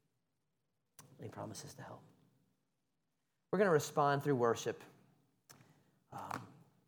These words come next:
and we've chosen some songs that hopefully will encourage you and allow you to reflect. And if you need prayer, I'll be down front.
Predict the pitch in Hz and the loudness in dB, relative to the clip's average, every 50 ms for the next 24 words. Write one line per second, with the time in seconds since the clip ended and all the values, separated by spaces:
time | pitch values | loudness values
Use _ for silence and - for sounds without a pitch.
0 | _ _ - 131 131 127 131 - 156 151 135 143 135 - 135 113 - - 127 123 | _ _ -8 -6 -6 -4 0 4 4 4 4 2 -2 -4 -6 -6 -4 0 2 2
1 | 123 123 117 113 120 110 127 123 120 - 123 123 123 117 113 110 113 - - 113 | 2 2 0 -4 -4 0 0 0 0 0 -2 0 0 0 0 -2 -2 -4 -8 -10
2 | 113 - - 123 117 117 127 113 113 120 117 110 107 104 101 104 - - - - | -8 -4 0 0 0 0 0 -2 -4 -2 -2 -2 -2 -4 -6 -10 -16 -20 -20 -20
3 | _ _ _ - - 117 120 120 117 120 113 110 107 110 107 - - 131 120 113 | _ _ _ -10 -4 0 2 4 4 4 2 0 -2 -2 -4 -4 0 2 2 2
4 | 117 - 123 123 120 - - - - _ _ _ - - 135 - 190 214 220 214 | 2 -2 -6 -6 -8 -12 -20 -20 -20 _ _ _ -14 -10 -4 -2 0 0 0 0
5 | 170 - - 185 180 190 190 196 202 185 - 156 165 170 165 185 160 170 170 170 | -2 0 4 6 6 8 8 6 6 6 8 8 8 8 6 4 2 2 2 0
6 | 160 - - 175 170 170 175 | -2 -2 -2 0 0 0 0